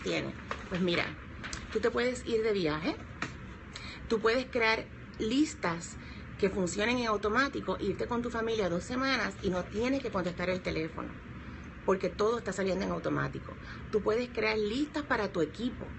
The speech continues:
no necesariamente solamente para los clientes que,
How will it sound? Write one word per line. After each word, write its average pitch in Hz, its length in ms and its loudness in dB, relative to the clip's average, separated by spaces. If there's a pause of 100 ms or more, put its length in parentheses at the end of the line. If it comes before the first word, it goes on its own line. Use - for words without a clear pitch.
(160)
no 185 100 0
necesariamente 214 640 0
solamente 202 520 0
para 190 240 2
los 175 140 -2
clientes 170 460 0
que, 185 300 -2